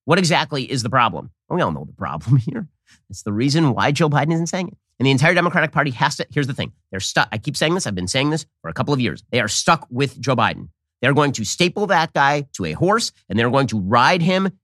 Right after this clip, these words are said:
to glory. That's, that is all this is. Joe Biden is, is, they taxidermied him. He is Big Bob Billy Bass. All they do is he's, he's actually, like, on the wall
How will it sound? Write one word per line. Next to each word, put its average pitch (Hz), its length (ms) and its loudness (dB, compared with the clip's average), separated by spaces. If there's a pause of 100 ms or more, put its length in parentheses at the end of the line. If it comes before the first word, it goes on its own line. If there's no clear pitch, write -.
(140)
to 147 100 -2
glory. 120 360 0
That's, 117 200 0
that 143 460 0
is 175 100 2
all 185 140 6
this 208 160 -2
is. - 240 -8 (380)
Joe 180 140 4
Biden 170 460 2
is, 107 260 -10
is, 107 200 -6
they 113 180 -4
taxidermied 202 600 -2
him. 185 240 0 (180)
He - 80 -6
is 101 120 -6 (680)
Big 196 200 4
Bob 170 260 4
Billy 170 220 2
Bass. 95 380 -6 (160)
All 170 140 6
they 208 120 2
do 180 200 2
is 120 140 -6
he's, 104 200 -8
he's 131 160 -4
actually, 165 340 -2
like, 120 160 -4 (120)
on 185 240 4
the 220 40 2
wall 113 460 2